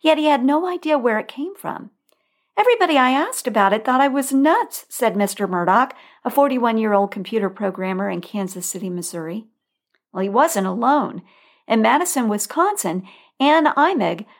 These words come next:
a thirty-seven-year-old humorist, had a similarly unsettling memory.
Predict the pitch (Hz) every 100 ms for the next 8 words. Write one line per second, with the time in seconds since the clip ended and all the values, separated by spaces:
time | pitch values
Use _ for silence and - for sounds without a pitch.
0 | _ 196 220 240 294 - 269 247 233 226
1 | 208 202 - 359 349 170 175 - - _
2 | _ - 311 269 - 339 311 226 190 190
3 | 202 - 208 208 202 - 196 185 180 185
4 | 190 185 170 -